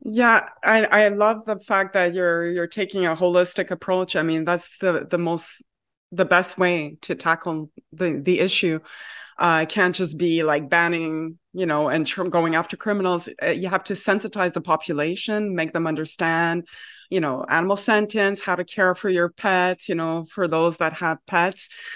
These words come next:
Um, and I was, like, very, very impressed that, you know, your foundation has partnered up with the Philippine National Police,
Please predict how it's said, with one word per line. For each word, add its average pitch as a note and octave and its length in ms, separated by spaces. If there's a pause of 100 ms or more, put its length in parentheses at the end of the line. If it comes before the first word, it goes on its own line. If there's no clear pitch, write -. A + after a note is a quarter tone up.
(200)
Um, F#3+ 520
and G3 280
I A#3+ 140
was, F#4+ 340
like, F#3 380
very, A#3+ 480
very G#3+ 400
impressed A#3 680
that, F3 380
you G3+ 160
know, F#3+ 220 (280)
your G#3+ 120
foundation G#3+ 1120 (100)
has - 260
partnered D#4+ 500
up G3+ 220
with G#3+ 120
the F#3 80 (140)
Philippine C#4 560
National G#3+ 420
Police, F3+ 760